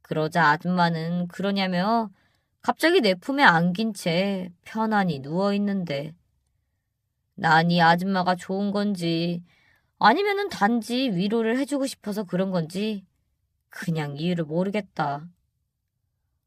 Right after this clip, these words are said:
어쩌다 보니 난 이 집에 들어오게 된 것이고 이 아줌마는 나를 마음에 들어한 것 같았거든. 그런데 아줌마가 갑자기 나에게 주고 싶은 게 있다면서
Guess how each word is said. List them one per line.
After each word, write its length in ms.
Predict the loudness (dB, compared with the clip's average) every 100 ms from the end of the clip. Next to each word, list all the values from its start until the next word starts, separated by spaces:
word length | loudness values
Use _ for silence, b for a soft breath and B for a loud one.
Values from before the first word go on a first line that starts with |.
| _ -6
어쩌다 480 | -6 -4 -2 0
보니 720 | 0 0 0 -2 -2 -4 -6 2
난 260 | 6 6
이 140 | 2 -2
집에 220 | -4 -6
들어오게 520 | -4 -2 0 0 0
된 160 | 0 -2
것이고 600 | -4 -6 -6 -4 -4 -6 _ _ _ _ _ _ 0
이 100 | 8
아줌마는 640 | 10 8 6 2 2 2
나를 560 | 6 6 6 2 -2 -6 -10
마음에 380 | -2 2 2
들어한 400 | 0 -2 2 2
것 120 | 0 -6
같았거든. 800 | -10 -10 -4 -4 -4 -6 -8 -10 _ _ _ _ _ _ _ _ _ _ _ _ _
그런데 440 | -4 -2 0 4
아줌마가 960 | 4 4 0 -2 -2 2 4 6 4 0
갑자기 500 | -6 -8 -2 0 2
나에게 320 | 4 4 4
주고 320 | -4 -4 -2 -2
싶은 240 | -4 -4
게 80 | -4
있다면서 720 | -2 -2 0 -2 0 0 -2